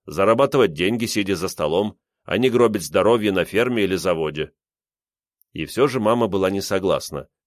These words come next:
Это читалось по её лицу. "Понятно, значит, придётся использовать заготовленный козырь. А ещё я собираюсь жениться.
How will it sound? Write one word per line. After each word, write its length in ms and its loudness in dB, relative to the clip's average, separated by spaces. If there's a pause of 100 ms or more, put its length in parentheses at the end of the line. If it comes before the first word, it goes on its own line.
(140)
Это 320 -2
читалось 560 0
по 120 -2
её 300 0
лицу. 520 -6 (540)
"Понятно, 800 -2
значит, 500 -4
придётся 500 0
использовать 560 -2
заготовленный 640 -2
козырь. 480 -2 (640)
А 140 2
ещё 280 4
я 120 6
собираюсь 460 4
жениться. 640 -2